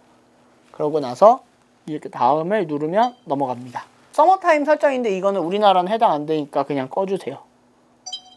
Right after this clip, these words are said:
네.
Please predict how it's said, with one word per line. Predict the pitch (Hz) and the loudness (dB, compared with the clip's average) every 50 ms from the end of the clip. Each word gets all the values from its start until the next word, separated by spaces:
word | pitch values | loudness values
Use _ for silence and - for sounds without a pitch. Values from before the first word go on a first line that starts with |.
| _ _ _ _ _ _ _ _ _ _ _ _ _ _ _ _ _ _ _ _ _ _ _ _ _ _ _ _ _ _ _ _ _ _ _ _ _ _ _ _ _ _ _ - - - _ _ _ _ _ _ _ _ _ _ - - _ _ _ _ _ _ _ _ _ _ _ _ _ _ - _ _ - | _ _ _ _ _ _ _ _ _ _ _ _ _ _ _ _ _ _ _ _ _ _ _ _ _ _ _ _ _ _ _ _ _ _ _ _ _ _ _ _ _ _ _ -18 -18 -18 _ _ _ _ _ _ _ _ _ _ -20 -20 _ _ _ _ _ _ _ _ _ _ _ _ _ _ -20 _ _ -14
네. | 139 120 107 | -14 -14 -14